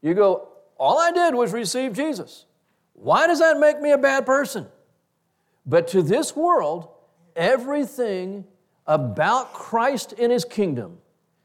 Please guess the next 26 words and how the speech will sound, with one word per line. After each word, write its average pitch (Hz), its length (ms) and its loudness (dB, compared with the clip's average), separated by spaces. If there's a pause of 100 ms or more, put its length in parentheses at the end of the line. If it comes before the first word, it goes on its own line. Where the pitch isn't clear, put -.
(240)
is 123 160 -4
contradictory 208 800 -4
to 190 120 -4
this 185 180 -6
world. 147 320 -12 (840)
And 156 220 -2
the 151 80 0
world 190 720 0 (160)
hates 165 400 -4 (140)
what 131 160 -4
it 131 100 -2
sees. - 520 -16 (1400)
And 139 180 -4
so 165 140 0
we 214 180 2
can 254 140 -2
spend 220 260 -2
our 208 160 2
lives 196 340 2
just 143 100 -4
scratching 196 420 -2
our 170 100 -2
head 180 200 -2
and 147 100 -8
going, 120 240 -10
"Why?" 202 320 -10